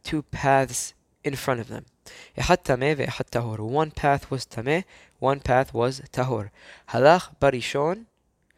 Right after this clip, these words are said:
v'chazar v'halach basheni. He walks down the first one, which this is safek, this would make him safek tameh, and then he walked down the second one,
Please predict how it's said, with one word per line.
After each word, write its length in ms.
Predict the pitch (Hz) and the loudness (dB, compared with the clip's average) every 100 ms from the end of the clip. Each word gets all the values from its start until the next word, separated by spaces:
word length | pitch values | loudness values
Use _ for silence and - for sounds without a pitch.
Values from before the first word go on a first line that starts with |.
| _ _ | _ _
v'chazar 680 | 127 - 123 123 127 156 190 - - | -4 0 0 2 0 0 -2 -6 0
v'halach 500 | 147 113 123 175 - | 0 2 2 0 -2
basheni. 500 | - 139 - 120 107 - - - _ | -2 0 0 -2 -6 -12 -20 -20 _
He 160 | - | -4
walks 320 | 120 147 156 - | 0 2 2 2
down 240 | 151 151 | 2 2
the 80 | 123 | -2
first 400 | - 123 - - | 2 2 2 -6
one, 240 | 110 147 - _ _ _ _ | -8 -8 -14 _ _ _ _
which 340 | 120 - - 151 | -8 -6 -8 -2
this 220 | 127 - | -2 -2
is 300 | 131 123 - - | -2 -4 -6 -6
safek, 720 | - 127 - - 151 - - _ _ | -2 -2 2 4 2 0 -20 _ _
this 160 | - 131 | -4 -2
would 100 | 131 | 0
make 180 | 135 131 | 0 -2
him 200 | 117 107 | -6 -8
safek 540 | - 127 - 156 - - | -4 -2 2 0 0 -14
tameh, 380 | - 113 107 151 _ - - - - | -8 -6 -6 -10 _ -20 -20 -16 -6
and 120 | 127 | 2
then 320 | 160 180 175 - _ - | 4 2 -2 -18 _ -12
he 200 | - 131 | -2 2
walked 440 | 131 139 143 - | 4 4 2 -2
down 440 | 131 131 139 160 - _ - | 4 4 2 -4 -10 _ -8
the 80 | 123 | 0
second 500 | - 196 208 139 110 | 2 4 2 -2 -8
one, 240 | 107 113 | -10 -12